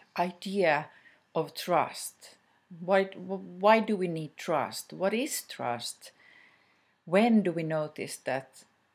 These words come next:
there is no trust? When do we notice that there is a lot of trust? And how can we develop trust? How can we increase trust?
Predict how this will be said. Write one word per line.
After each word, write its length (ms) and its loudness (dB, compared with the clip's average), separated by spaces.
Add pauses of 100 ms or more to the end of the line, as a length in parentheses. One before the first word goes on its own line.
(120)
there 200 -2
is 240 -4
no 260 -4
trust? 640 -10 (140)
When 260 0
do 140 -2
we 100 -2
notice 480 -2
that 260 -6
there 160 2
is 160 -8
a 60 0
lot 180 4
of 140 2
trust? 640 -6 (1400)
And 140 -2
how 160 2
can 240 2
we 100 0
develop 500 4
trust? 500 -4
How 180 -4
can 220 -2
we 100 -2
increase 560 0
trust? 680 -10